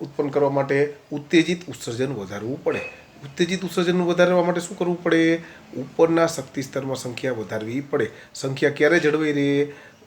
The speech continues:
ઉપરના સંખ્-, સંખ્યા જે જળવાઈ રહે વધારે. એટલે કોના કરતાં? નીચેના કરતાં. ઉપરના શક્તિ સ્તરમાં નીચેના કરતાં શક્તિ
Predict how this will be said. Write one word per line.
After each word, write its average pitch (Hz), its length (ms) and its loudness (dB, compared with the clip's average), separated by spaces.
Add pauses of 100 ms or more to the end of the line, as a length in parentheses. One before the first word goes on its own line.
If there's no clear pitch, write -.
ઉપરના 147 460 -4
સંખ્-, - 680 -10 (840)
સંખ્યા 135 520 -6
જે 131 180 -2 (360)
જળવાઈ 147 360 4
રહે 127 80 2
વધારે. 113 340 -2
એટલે - 440 -16
કોના 170 260 0
કરતાં? 139 680 -2
નીચેના 120 300 -8
કરતાં. - 360 -16 (440)
ઉપરના 190 420 -2
શક્તિ 151 340 -8
સ્તરમાં 123 540 -8
નીચેના 175 460 -4
કરતાં 139 360 -8
શક્તિ 120 540 -14